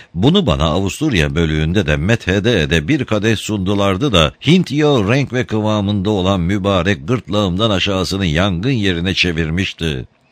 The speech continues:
Özür dilemeye başladım. "Emredersiniz Mir Alayım, fakat bilirsiniz ki biz Türkler ve Müslümanlar içki kullanmayız. Şey, yani çok kullanmayız."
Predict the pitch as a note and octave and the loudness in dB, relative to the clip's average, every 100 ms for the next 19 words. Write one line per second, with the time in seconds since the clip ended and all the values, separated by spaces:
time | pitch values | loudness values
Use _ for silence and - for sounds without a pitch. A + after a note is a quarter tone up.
0 | _ _ - - - A#2 C3+ G#3+ F3+ D#3 | _ _ -20 -20 0 4 4 4 2 2
1 | G2 D#2 C#2 C#2 D2 C#2 C2 A1 - _ | 4 2 2 -2 -2 -2 -4 -8 -14 _
2 | _ _ - _ C#3+ G#3 D3 E2+ D#2 E2 | _ _ -20 _ 2 4 4 4 2 0
3 | E2 D2 E2 D#2 D2 C#2+ C2+ B1 F#2 F2 | 0 0 2 2 2 0 -2 -2 -2 0
4 | F#2 C2+ E2 F#2 D#2+ G2+ D3+ D3+ G#2+ F#2+ | 0 0 0 0 0 0 0 0 0 0
5 | D#3+ - G#2+ F2 G2 A#2 F2+ F2 F2 F2+ | -2 -2 -4 -2 0 0 2 0 0 -2
6 | E2+ D#2+ D#2+ E2 F#2 - - C3+ - F#2+ | -2 0 0 0 0 -2 -2 -2 -2 -2
7 | D#2+ D#2+ D2+ D#2 C2+ B1 - _ _ _ | 2 2 2 0 -2 -4 -10 _ _ _
8 | _ - F3+ F#2+ - B2+ E3 A#2+ F2+ - | _ 0 2 2 -2 -2 0 2 2 0
9 | - F#2 D#2+ D2 C#2+ C#2 C2+ B1+ - | 0 -2 0 0 -2 -2 -4 -4 -10